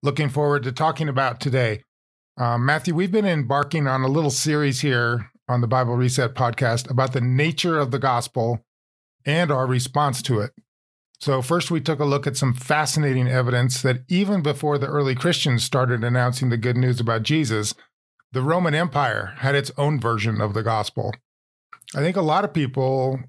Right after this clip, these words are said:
have not realized that Rome used words like savior, son of God, and even gospel when talking about Caesar and all the good things he brought into the world. So then we looked at the difference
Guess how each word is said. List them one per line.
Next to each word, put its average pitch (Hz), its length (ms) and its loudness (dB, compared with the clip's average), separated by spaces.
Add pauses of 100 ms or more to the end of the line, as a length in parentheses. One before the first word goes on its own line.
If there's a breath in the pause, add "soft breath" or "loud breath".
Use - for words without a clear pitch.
have 135 160 0
not 143 260 0
realized 131 440 0
that 123 200 -2
Rome 160 320 0
used 147 380 0
words 147 420 0
like 120 260 0
savior, 156 800 0 (640)
son 151 260 -2
of 139 140 -2
God, 139 640 0
and 131 160 2
even 143 360 0
gospel 113 640 0 (120)
when 123 180 0
talking 135 300 2
about 117 240 0
Caesar 139 640 0 (560 loud breath)
and 131 100 0
all 135 140 2
the 135 80 0
good 127 220 0
things 127 240 2
he 135 80 0
brought 127 300 0
into 123 220 0
the 123 80 0
world. 117 420 -2 (180)
So 143 200 -2
then 143 640 0
we 147 140 0
looked 143 280 0
at 143 120 -2
the 135 80 0
difference 127 640 0